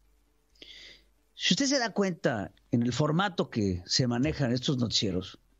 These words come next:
no es un formato de darles nada más la noticia por dársela, sino es fundamentar la noticia y con ella desmenuzarla para que usted y yo entendamos lo que está pasando.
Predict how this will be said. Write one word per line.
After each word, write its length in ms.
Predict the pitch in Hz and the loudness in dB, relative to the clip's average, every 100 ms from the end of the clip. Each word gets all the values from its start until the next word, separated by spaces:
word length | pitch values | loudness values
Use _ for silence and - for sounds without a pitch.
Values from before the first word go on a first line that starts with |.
| _ _ _ _ _ _ _ - - - - | _ _ _ _ _ _ _ -14 -10 -6 -2
no 60 | 240 | 0
es 80 | 233 | 2
un 100 | 233 | 0
formato 440 | 208 170 190 170 | 0 0 0 0
de 80 | 135 | 2
darles 360 | 143 151 143 120 | 0 2 0 2
nada 240 | 131 139 | 2 2
más 180 | 127 135 | 2 2
la 120 | 135 | 0
noticia 440 | 110 - 123 123 | 0 0 0 0
por 180 | 92 113 | 0 2
dársela, 500 | 120 120 - - - _ _ _ _ _ _ _ _ _ - - | 2 0 -2 -6 -12 _ _ _ _ _ _ _ _ _ -16 -6
sino 220 | - 180 254 | 0 2 0
es 100 | - | 0
fundamentar 720 | 226 185 175 170 151 208 220 | 0 2 2 2 2 0 2
la 140 | 214 | 2
noticia 640 | 165 139 - 160 131 135 135 - - - | 2 0 0 2 2 -2 -4 -12 -10 0
y 120 | 170 | 0
con 220 | 180 190 | 2 2
ella 260 | 233 262 247 | 2 2 0
desmenuzarla 960 | 208 165 170 170 147 208 190 175 170 - - - - | 0 0 2 2 2 2 2 0 -2 -4 -18 -20 -4
para 220 | 175 175 | 0 0
que 100 | - | 0
usted 300 | 185 - 277 | -2 2 0
y 160 | 320 262 | 2 0
yo 380 | 196 185 131 - _ _ _ _ _ _ _ _ | 2 0 -2 -8 _ _ _ _ _ _ _ _
entendamos 640 | 160 147 180 180 233 254 214 | -2 0 0 2 2 2 0
lo 120 | 170 | 0
que 80 | 131 | 0
está 220 | - 127 | 0 0
pasando. 460 | 127 - - - | -2 -2 -4 -12